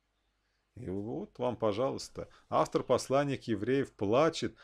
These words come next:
о том, что люди, люди, много-много времени находящиеся в христианстве, ничего не достигают. Я уже вам всем говорил, у меня мечта не то, что, что мне ученики-то? Учителя,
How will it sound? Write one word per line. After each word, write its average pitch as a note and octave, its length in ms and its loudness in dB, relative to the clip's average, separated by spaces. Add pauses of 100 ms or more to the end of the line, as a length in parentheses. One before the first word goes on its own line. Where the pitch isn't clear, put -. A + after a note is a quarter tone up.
(100)
о F#2 140 -2
том, B2+ 360 0
что - 240 -8
люди, G2 760 -2 (100)
люди, F2 720 -2 (1900)
много-много A#2+ 920 12
времени G#2+ 400 6
находящиеся G#2+ 560 0
в - 40 -16
христианстве, A2 1080 -2 (220)
ничего F2+ 840 -2 (160)
не E2 160 -8
достигают. D#2 680 -10 (180)
Я C#3 240 2
уже G2+ 160 -2
вам F2 120 -2
всем E2 280 -8
говорил, G2+ 500 2 (280)
у G2 60 -12
меня A2 200 -2
мечта B2 320 0
не F#2+ 120 -4
то, A#2+ 200 0
что, - 120 -6
что F#3 260 -4
мне D#3 160 -2
ученики-то? B2 840 -6 (1700)
Учителя, F2+ 800 0